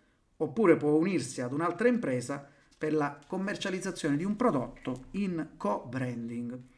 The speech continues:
Anche per lo sviluppo delle marche l'impresa dispone di quattro architetture di marca alternative, ossia l'introduzione di estensioni di linea, estensioni di marca,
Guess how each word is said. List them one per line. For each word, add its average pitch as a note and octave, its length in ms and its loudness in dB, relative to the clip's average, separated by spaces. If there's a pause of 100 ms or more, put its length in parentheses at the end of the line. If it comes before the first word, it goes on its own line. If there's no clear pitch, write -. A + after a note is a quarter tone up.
(520)
Anche G#3+ 400 4
per F3 160 2
lo E3 100 6
sviluppo E3+ 380 0
delle D#3 180 4
marche E3+ 340 0
l'impresa C3+ 460 -2
dispone C#3 500 -2
di B2+ 200 -4
quattro E3 480 -2
architetture C3+ 580 -6
di C#3 100 -2
marca C#3+ 560 -2 (400)
alternative, C#3+ 1000 -2 (300)
ossia E3+ 400 0
l'introduzione D#3 840 0
di C#3 160 0
estensioni C#3+ 800 0
di F3 120 -4
linea, G3 400 4 (360)
estensioni D3+ 600 -2
di B3 100 6
marca, C#3 580 -2